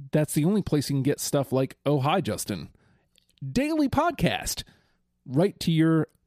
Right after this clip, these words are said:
uh, email. Check that out. That's awesome. One dollar a month gets you in the club, um, and it also gets you access to different channels on the Discord. You don't wanna pay nothing, come join the Discord anyway. Come have fun.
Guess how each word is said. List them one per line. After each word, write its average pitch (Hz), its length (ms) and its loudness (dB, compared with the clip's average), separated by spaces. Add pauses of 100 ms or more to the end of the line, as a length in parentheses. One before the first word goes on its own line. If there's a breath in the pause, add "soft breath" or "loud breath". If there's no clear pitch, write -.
(140)
uh, 139 260 4 (140)
email. 117 420 0 (480)
Check - 220 -2
that 147 160 0
out. 107 260 -6
That's - 180 0
awesome. 139 440 0 (380 soft breath)
One 185 180 2
dollar 175 240 4
a 151 40 2
month 147 220 0
gets - 180 0
you 139 80 4
in 135 60 0
the 131 80 0
club, 170 360 2 (600 soft breath)
um, 143 600 2 (300)
and 170 140 2
it 180 60 4
also 208 240 2
gets 180 260 0
you 180 180 4
access 156 400 0
to - 100 -6
different 131 300 -2
channels 127 340 0
on 143 200 0
the 165 60 2
Discord. 156 540 0 (320 soft breath)
You 120 120 -2
don't 127 140 0
wanna 139 140 0
pay 165 240 0
nothing, 170 420 0
come 233 260 0
join 190 280 2
the 175 40 0
Discord 165 480 2
anyway. 131 380 2
Come 131 180 0
have 135 200 2
fun. 127 480 -2